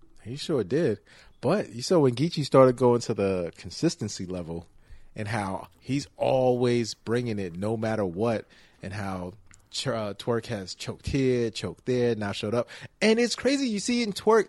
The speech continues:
owning up to it, like, "Oh, yeah, I choked." <laughs> And it's like, "Yeah, you did."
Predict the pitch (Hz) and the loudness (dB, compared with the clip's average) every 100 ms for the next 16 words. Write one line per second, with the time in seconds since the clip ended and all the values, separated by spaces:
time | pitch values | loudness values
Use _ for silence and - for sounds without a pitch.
0 | - 165 208 185 190 - 160 131 117 110 | 4 6 8 10 8 8 6 6 2 0
1 | - - - 165 233 240 - 175 - 131 | 0 0 0 2 2 2 4 4 4 4
2 | 135 - - - 214 208 160 156 170 175 | 2 0 4 8 10 10 10 8 6 2
3 | 151 151 151 214 440 494 508 - 370 370 | 4 4 2 -4 0 2 4 2 4 2
4 | 370 415 392 | 4 2 0